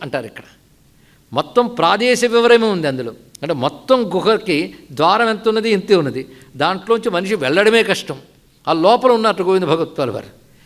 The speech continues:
ఎలా సాధ్యమైందంటే యోగశక్తి వల్లే అది సాధ్యమే. ఆ లోపల ఉన్నారు ఆయన. అక్కడ ఆయన ఉన్నారని తెలియగానే ఇక్కడ ఈయన నమస్కారం చేసుకుంటూ స్తుతి చేస్తున్నారు గురువుగారిని. ఆ స్తుతి చాలా విశేషం.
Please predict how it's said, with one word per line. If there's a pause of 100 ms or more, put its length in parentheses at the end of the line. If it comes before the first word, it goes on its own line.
(140)
ఎలా
సాధ్యమైందంటే
యోగశక్తి
వల్లే
అది
సాధ్యమే. (240)
ఆ
లోపల
ఉన్నారు
ఆయన. (960)
అక్కడ
ఆయన
ఉన్నారని
తెలియగానే (160)
ఇక్కడ
ఈయన
నమస్కారం
చేసుకుంటూ
స్తుతి
చేస్తున్నారు (400)
గురువుగారిని. (680)
ఆ
స్తుతి
చాలా
విశేషం.